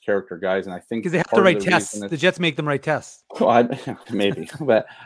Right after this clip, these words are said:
Speaker 1: I think part of it is, like, when you got a guy like that who's like, okay, he can maybe see the bigger picture, right? It's not just like, you know, Josh Morrissey is a great example of guy who's like, well, first, you know, the first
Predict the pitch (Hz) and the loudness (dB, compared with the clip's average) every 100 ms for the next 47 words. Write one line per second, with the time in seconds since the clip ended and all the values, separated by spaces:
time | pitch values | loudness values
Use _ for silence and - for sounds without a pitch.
0 | - - 131 190 190 - 208 170 131 120 | 0 2 4 2 -2 2 2 4 2 2
1 | 120 123 127 123 123 127 139 127 123 113 | 0 -2 -4 -4 0 -2 0 2 2 0
2 | - 107 110 113 98 104 101 104 110 117 | 0 2 2 -2 -2 -4 -4 -6 -6 -6
3 | 120 120 117 113 107 - 104 107 98 90 | -4 -2 -2 -6 -10 -10 -6 -4 -6 -4
4 | 98 92 87 - 92 - 90 95 104 - | -4 -4 -6 -6 -10 -10 -6 -4 -6 -6
5 | 117 107 107 - 107 104 - _ _ _ | -8 -6 -10 -4 -4 -4 -8 _ _ _
6 | _ - 131 107 - _ _ 139 123 143 | _ -4 -2 -2 -6 _ _ -14 2 4
7 | 131 120 120 120 - 98 - 110 104 95 | 4 2 0 0 -6 -8 -8 -10 -8 -2
8 | 110 104 98 101 98 101 101 95 - 107 | 0 0 -2 -4 -4 -4 -4 -6 -6 -4
9 | 98 98 104 95 92 101 95 - _ _ | -2 -4 -4 -8 -4 -2 -2 -6 _ _
10 | - 101 120 104 - - - - 113 95 | -16 -2 2 2 0 -20 -10 -4 -4 -4
11 | 98 113 104 | -4 -2 -2